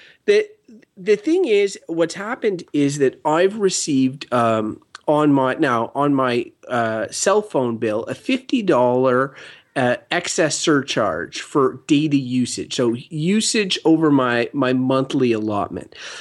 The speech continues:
Uh, so fifty dollars, and in particular, they were able to break it down and say that on, on Ju-, uh, June eighth, I used four and a half gigabytes of data on my cell phone.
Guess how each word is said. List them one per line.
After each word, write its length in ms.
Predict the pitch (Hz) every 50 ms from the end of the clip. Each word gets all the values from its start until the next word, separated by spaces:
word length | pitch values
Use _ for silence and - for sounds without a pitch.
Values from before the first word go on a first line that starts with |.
| - - - - -
Uh, 240 | 127 127 135 -
so 160 | - - 139 127
fifty 400 | - - 247 233 - - 208 185
dollars, 680 | 165 143 127 120 117 117 113 113 135 180 - - _ _
and 380 | - 135 131 120 117 123 123 - _ -
in 140 | 226 254
particular, 760 | 254 - 359 320 - - 165 135 - 139 120 120 117 135 190 - - - _ _ _ _ _ _ _ - - - _ _ -
they 140 | 143 156 160
were 180 | 151 143 131 127
able 260 | 139 160 170 214 220
to 80 | 220 180
break 340 | 143 151 147 156 165 - 196
it 100 | 175 -
down 400 | 131 113 113 117 113 143 165 - -
and 120 | 135 120
say 280 | - - - 147 127 127
that 180 | 120 123 117 - -
on, 420 | 135 131 131 127 127 123 127 - - - - - - _ _ -
on 260 | 135 135 135 127 127
Ju-, 380 | 127 131 143 151 160 170 165 -
uh, 380 | 143 135 127 127 120 120 120 117
June 360 | 131 127 - 202 247 285 226 -
eighth, 400 | 165 160 135 143 - - - - _ - - - - -
I 160 | 135 147 151
used 400 | 156 156 156 160 160 151 - -
four 400 | - _ - 196 196 208 220 220
and 100 | 214 202
a 80 | 185 165
half 380 | 156 - 165 143 143 147 160
gigabytes 960 | 139 120 156 165 175 170 165 139 135 123 117 117 113 123 - - - - - _ -
of 240 | 127 127 120 123 123
data 400 | 123 135 131 127 127 127 113 - -
on 200 | 123 123 127 120
my 160 | 113 107 101
cell 420 | - - - - - 127 117 123
phone. 400 | 113 - - 110 95 - - -